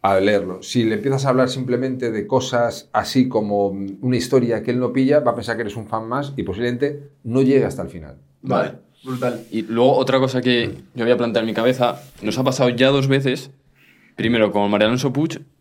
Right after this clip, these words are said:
Speaker 3: y luego me pasó con Alice Espargaró, que es un piloto de moto G P,
Speaker 1: Sí.
Speaker 3: ¿vale?
Speaker 1: Ujú.
Speaker 3: De verlos en persona. Entonces, claro, tú entras en,
Speaker 1: <laughs>
Speaker 3: entras en persona,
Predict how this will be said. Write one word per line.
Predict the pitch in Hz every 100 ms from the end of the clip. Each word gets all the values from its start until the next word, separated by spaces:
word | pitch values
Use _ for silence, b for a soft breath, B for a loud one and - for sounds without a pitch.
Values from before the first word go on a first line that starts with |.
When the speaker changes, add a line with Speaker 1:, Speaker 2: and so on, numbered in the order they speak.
| _
Speaker 3:
y | 110
luego | 113 120
me | 123
pasó | 117 131
con | 120 107
Alice | 107 120
Espargaró, | - 107 101 117
que | 107
es | 107
un | 98
piloto | 101 101
de | 98
moto | 90
G | 90
P, | 78 67 - _
Speaker 1:
Sí. | -
Speaker 3:
¿vale? | 101 117 139 -
Speaker 1:
Ujú. | 107 113 - -
Speaker 3:
De | 113
verlos | 131 139
en | 131
persona. | 107 - 87 - _ _ _
Entonces, | - 123 123
claro, | 107 87 - - _ _ _ _
tú | 135 143
entras | 143 - 160
en, | 156
Speaker 1:
<laughs> | - 262 - - 330
Speaker 3:
entras | 135 160 151
en | 151
persona, | 139 131 143 143 131 143